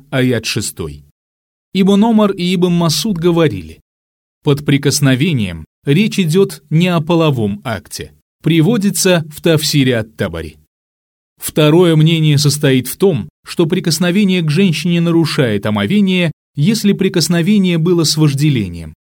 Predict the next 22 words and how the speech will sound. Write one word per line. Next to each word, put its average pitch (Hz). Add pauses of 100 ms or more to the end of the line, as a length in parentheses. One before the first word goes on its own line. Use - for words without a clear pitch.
то 180
есть 185
со 160
страстью. 92 (720)
Этого 135
мнения 143
придерживались 131
имам 120
Малик, 156 (220)
а 151
также 196
это 175
известное 147
мнение 151
имама 120
Ахмада. 82 (720)
И 190
третье 190
мнение 143
состоит 127
в -
том, 151